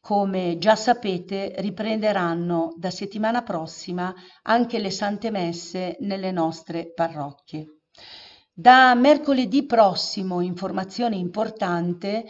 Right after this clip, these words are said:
la Protezione Civile distribuirà a tutti i novatesi, eh, due mascherine a testa.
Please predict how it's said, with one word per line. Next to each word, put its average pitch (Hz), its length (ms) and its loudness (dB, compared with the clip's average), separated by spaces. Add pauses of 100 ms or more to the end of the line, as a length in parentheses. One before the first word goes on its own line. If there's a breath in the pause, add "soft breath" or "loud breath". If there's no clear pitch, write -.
(300 loud breath)
la 220 200 6
Protezione 269 680 0
Civile 226 560 -2
distribuirà 214 1080 -2
a 185 180 -8
tutti 233 680 -2
i 196 40 -2
novatesi, 214 1040 -2 (500 loud breath)
eh, 202 520 -4
due 277 800 4
mascherine 202 1160 -2 (320)
a 196 140 0
testa. 185 840 -4